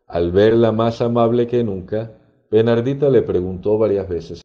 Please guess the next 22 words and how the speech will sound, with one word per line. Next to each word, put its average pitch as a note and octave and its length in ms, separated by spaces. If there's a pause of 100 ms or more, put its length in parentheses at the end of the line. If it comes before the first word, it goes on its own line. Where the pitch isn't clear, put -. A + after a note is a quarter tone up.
"Señora, G2+ 580
¿quieres C3+ 360
decirme G#2+ 480
tu F2 140
nombre?". A#2 400 (640)
La F2+ 180
Virgen F#2 340
le F2 120
sonríe F#2+ 680
y F#2+ 120
al E2+ 160
fin, C#3+ 580 (220)
ante G2 380
la F#2+ 180
continua A#2+ 600
insistencia, C3 960
le F2+ 200
dice: E2+ 500 (340)
"Soy A2+ 560 (420)
la F2+ 320
Inmaculada F2+ 880
Concepción". E2 960